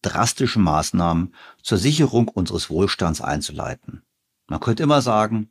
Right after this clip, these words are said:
der böse Putin war's, obwohl es eigentlich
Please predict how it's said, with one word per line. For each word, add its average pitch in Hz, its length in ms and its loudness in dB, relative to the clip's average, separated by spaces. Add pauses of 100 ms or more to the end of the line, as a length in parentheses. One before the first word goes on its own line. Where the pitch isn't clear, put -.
(140)
der 92 80 0
böse 95 320 0
Putin 113 360 2
war's, 82 480 -4 (360)
obwohl 87 260 0
es - 140 -2
eigentlich 95 520 -2